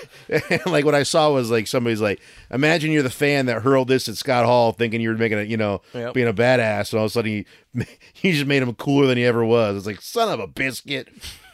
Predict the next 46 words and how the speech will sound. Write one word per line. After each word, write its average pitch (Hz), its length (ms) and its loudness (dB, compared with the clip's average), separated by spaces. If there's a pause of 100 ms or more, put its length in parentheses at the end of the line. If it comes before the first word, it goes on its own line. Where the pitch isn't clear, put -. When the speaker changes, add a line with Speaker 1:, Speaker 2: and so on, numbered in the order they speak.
(140)
Speaker 1:
<laughs> - 140 -10 (400)
Yeah, 147 260 2
but, 127 180 2
uh, 123 280 4
and, 185 260 -2
but 185 220 0
much 233 300 -2
like 143 460 -2
Jeff, 139 340 -2
the 131 120 -2
Jeff 120 220 0
Hardy 113 420 2
problems 101 640 -2
with, 101 160 -4
uh, 92 260 -2
Scott 101 300 -6
Hall 101 320 0
is 82 100 -10
they, 90 220 -10 (240)
and 113 160 -6
Hawk 110 440 -2 (380)
from 101 400 -4
the 98 80 -10
Road 113 180 4
Warriors, 101 300 2
they 104 80 -4
said, 123 160 -2
"Hey, 127 240 0 (560)
you 131 120 0
have 170 80 0
a 120 60 -2
real 117 180 4
life 117 280 0
problem. 98 460 -6 (120)
Let's 113 200 -8
exploit 135 440 -4
that." 135 300 -12
Speaker 2:
Yeah, 131 240 -8 (100)
we'll 139 120 -6
have 147 100 -4
you 123 60 -6
fall 127 180 -2
off 117 60 4 (120)
the 123 100 -4
Speaker 1:
And 120 180 -6
Speaker 2:
Titantron. 90 220 -10